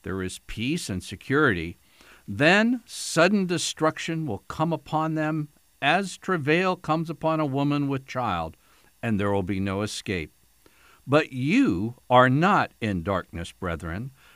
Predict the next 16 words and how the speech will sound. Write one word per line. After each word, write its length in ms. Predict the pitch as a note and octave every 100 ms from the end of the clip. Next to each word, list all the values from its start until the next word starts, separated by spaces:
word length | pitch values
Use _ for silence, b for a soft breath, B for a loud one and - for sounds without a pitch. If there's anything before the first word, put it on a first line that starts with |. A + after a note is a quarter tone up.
| b
for 120 | A#2+
that 300 | D#3+ G3+ -
day 240 | D3+ D#3+
to 160 | E3 E3
surprise 580 | - D3 - C3+ C#3 C3
you 200 | C3+ C#3+
like 240 | A#2 B2+
a 80 | C3+
thief. 520 | - F3 F3+ B2 - _ _ b b b -
For 180 | C3
you 280 | G#2+ G#2 C3
are 180 | E3+ F3
all 380 | C3 A#2 C3 C3+ _ -
sons 640 | - - G#3+ G#3+ G#3 F3+
of 240 | - C3+ A#2+
light 460 | C3+ E3+ F#2 -